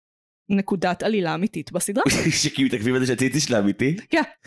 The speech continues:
Speaker 2: שזה כאילו רק מעיד על כמה שהגוף שלה מושלם, כי זה
Speaker 1: כן,
Speaker 2: כאילו
Speaker 1: כן,
Speaker 2: טבע-,
Speaker 1: כן,
Speaker 2: אה,
Speaker 1: כן.
Speaker 2: אוקיי.
Speaker 1: זה כי הם ממש לקחו, הם הפכו בטר פייס <laughs> לתמה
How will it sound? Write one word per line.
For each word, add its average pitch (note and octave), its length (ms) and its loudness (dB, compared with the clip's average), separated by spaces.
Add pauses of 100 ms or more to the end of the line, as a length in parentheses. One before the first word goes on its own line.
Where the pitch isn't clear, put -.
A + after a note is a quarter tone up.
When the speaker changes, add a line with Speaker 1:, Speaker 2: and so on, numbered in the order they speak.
(560)
Speaker 2:
שזה A2+ 200 2
כאילו A#2 200 4
רק A#2 80 0
מעיד A#2 240 2
על A#2 160 2
כמה A2+ 180 0
שהגוף G#2+ 300 2
שלה A2+ 100 2
מושלם, G#2+ 320 2
כי G#2 180 -2
זה F#2 60 2
Speaker 1:
כן, B3+ 180 4
Speaker 2:
כאילו - 20 6
Speaker 1:
כן, A2 140 2
Speaker 2:
טבע-, F3+ 100 2
Speaker 1:
כן, F3 60 2
Speaker 2:
אה, A#2+ 160 4
Speaker 1:
כן. - 20 6
Speaker 2:
אוקיי. F2+ 360 0
Speaker 1:
זה C4 140 0
כי C#4+ 300 -4
הם B3 120 2
ממש C4+ 380 0
לקחו, B3+ 500 0 (380)
הם G#3 120 2
הפכו C4 280 0
בטר A3+ 400 -2
פייס G#4 640 -2 (240)
<laughs> - 400 -6
לתמה A#3 420 4